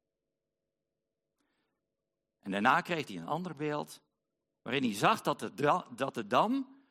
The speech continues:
doorbroken werd. En dat het water stroomde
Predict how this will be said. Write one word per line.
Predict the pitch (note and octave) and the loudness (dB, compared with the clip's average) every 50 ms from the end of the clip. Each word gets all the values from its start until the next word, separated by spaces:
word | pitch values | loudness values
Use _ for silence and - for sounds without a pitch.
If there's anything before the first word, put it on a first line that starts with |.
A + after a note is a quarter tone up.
| _ _ | _ _
doorbroken | _ B2+ C#3+ C#3 A#2 D3+ F#3 A#3 C#4 D4+ - - F#3 | _ -2 -2 0 0 2 4 4 4 4 2 0 0
werd. | B2+ A#2 G2 D2+ - - - _ _ _ _ _ _ _ _ | 0 0 -2 -4 -6 -12 -20 _ _ _ _ _ _ _ _
En | - C3+ | -2 2
dat | D3+ E3 E3 | 2 2 2
het | F3+ D3 | 2 2
water | C#3 E3 F#3 G#3+ A#3 A3+ G#3 E3 | 4 6 6 6 6 4 0 -4
stroomde | - - - - - E3 F3+ G#3 A#3 C4 C4 C4 C4+ C#4 D4 | -8 -12 -16 -12 -4 0 2 2 4 4 4 2 2 2 0